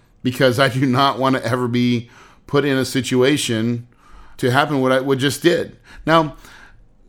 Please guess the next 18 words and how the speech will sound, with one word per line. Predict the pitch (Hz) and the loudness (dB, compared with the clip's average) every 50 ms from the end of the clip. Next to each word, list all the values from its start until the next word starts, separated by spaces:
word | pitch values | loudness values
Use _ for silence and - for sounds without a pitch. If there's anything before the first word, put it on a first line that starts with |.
| - - | -18 -4
typically | - - 233 233 233 - - 226 226 | 0 0 0 0 0 -4 -4 -2 -2
this | 208 208 - - | 0 0 2 2
had | 196 170 | 2 2
never | 175 208 214 208 | 4 2 2 2
happened | 180 170 185 220 262 - 180 131 113 117 117 | 2 2 2 0 0 -2 -2 -2 -2 -6 -8
'cause | - 143 131 | -10 -8 -6
we | 135 175 208 | -4 -4 -4
would | 208 185 185 165 | 0 0 0 2
never | 151 156 165 175 185 175 | 2 2 2 2 2 -2
sell | 175 - - 165 165 170 | -2 0 0 2 2 2
a | 185 | 4
deal, | 131 156 180 175 156 156 123 135 | 4 4 4 4 4 2 0 0
you | 151 160 160 | -2 -2 0
know, | 139 131 135 | 0 0 0
three | 135 131 - - - 147 165 165 | 0 -4 -8 -6 -2 -2 0 0
years | 151 156 160 143 123 | 2 2 2 2 2
into | 147 165 180 - - - 92 | 2 0 0 -2 -4 -8 -8
it. | 82 - - - | -8 -10 -14 -20